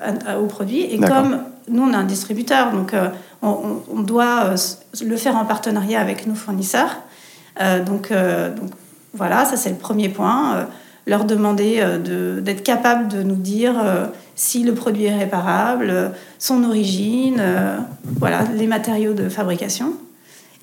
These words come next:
Speaker 1: Et après, évidemment, la recherche de nouveaux fournisseurs. Euh, il y a beaucoup d'innovations. Et, et donc,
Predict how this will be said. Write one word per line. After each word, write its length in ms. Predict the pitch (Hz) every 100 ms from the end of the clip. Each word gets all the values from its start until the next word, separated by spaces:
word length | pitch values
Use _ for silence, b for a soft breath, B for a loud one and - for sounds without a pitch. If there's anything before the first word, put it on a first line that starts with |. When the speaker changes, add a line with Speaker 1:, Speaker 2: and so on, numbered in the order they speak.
| -
Speaker 1:
Et 100 | 190
après, 380 | 185 185 277 269
évidemment, 640 | 220 208 190 196 262 285 - - -
la 140 | 214
recherche 360 | 214 220 240 226
de 120 | 208
nouveaux 260 | 202 196
fournisseurs. 680 | 190 220 190 190 - 214 233 - B B B -
Euh, 680 | 190 185 180 180 185 - -
il 40 | 208
y 60 |
a 40 | 202
beaucoup 260 | 208 -
d'innovations. 560 | 254 220 196 190 - 214 269 - - B 220 220
Et, 840 | 202 202 185 185 196 202 - - 220
et 40 |
donc, 260 | 214 240